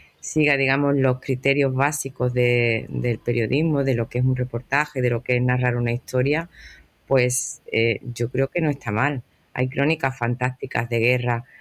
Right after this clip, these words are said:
que cuentan muchas emociones y te describen perfectamente lo que es un conflicto y después tienen información de contexto y, y de antecedentes. Mm,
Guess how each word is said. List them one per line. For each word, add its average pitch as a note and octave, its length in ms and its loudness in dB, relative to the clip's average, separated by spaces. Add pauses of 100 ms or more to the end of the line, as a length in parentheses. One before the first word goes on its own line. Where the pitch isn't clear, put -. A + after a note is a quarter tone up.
(200)
que B2+ 100 0
cuentan B2+ 400 2
muchas B2+ 380 2
emociones B2+ 720 0
y A#2 160 0
te A2+ 140 2
describen B2+ 480 2
perfectamente A#2+ 680 -2
lo A2+ 120 2
que A2+ 100 -2
es A2+ 60 0
un A#2+ 140 2
conflicto D3+ 580 -2
y C#3+ 60 4
después B2 280 0
tienen B2 240 2
información A#2 540 -2
de A2+ 100 -2
contexto C#3+ 720 -2 (340)
y, B2+ 300 2
y B2 140 2
de B2 80 0
antecedentes. B2+ 1000 0 (480)
Mm, C3 120 2